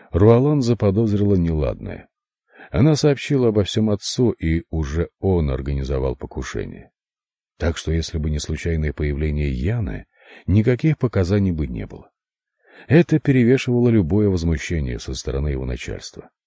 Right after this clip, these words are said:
Речь уже осторожно заходила о награде, хотя Яна не слишком волновала,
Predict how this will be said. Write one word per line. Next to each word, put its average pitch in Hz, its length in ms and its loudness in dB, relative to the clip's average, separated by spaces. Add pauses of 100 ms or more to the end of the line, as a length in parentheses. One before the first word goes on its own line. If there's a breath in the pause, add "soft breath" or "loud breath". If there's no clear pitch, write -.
(500 soft breath)
Речь 90 340 2
уже 82 240 0
осторожно 92 680 0
заходила 87 680 -2
о 87 100 -4
награде, 101 680 -2 (360 soft breath)
хотя 117 380 0
Яна 110 300 0
не 95 160 2
слишком 101 460 -4
волновала, 71 680 -4